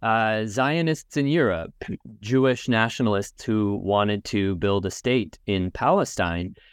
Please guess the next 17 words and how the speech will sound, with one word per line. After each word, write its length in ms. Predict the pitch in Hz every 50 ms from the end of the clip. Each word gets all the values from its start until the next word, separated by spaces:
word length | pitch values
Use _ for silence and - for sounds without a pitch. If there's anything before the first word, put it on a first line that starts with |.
| - _ _ _ _ - - - _
began 400 | 123 135 135 143 156 151 147 147
thinking 420 | 135 - - 196 226 254 - 185 147
about 280 | 117 123 117 110 -
hiking 520 | - - 139 139 143 139 - 151 139 135 127
and 140 | 107 104 -
trails 540 | - - 117 117 120 120 120 120 113 - - -
as 280 | 104 104 104 98 -
ways 440 | 98 101 104 107 107 110 117 107 110
in 180 | 110 101 101 92
which 400 | 98 95 95 92 - - - -
young 480 | - 104 104 101 101 101 98 101 101
Jews 580 | 90 95 98 107 117 117 98 90 90 98 98 -
could 500 | - - 110 98 95 95 95 90 101 - -
reconnect 840 | 104 98 101 104 113 117 113 - 123 107 107 110 107 - - - -
with 240 | 110 101 101 98 -
land, 680 | 113 113 117 123 120 101 85 80 73 71 73 - 101 - _ _ -
uh, 500 | 95 95 92 92 92 90 85 87 92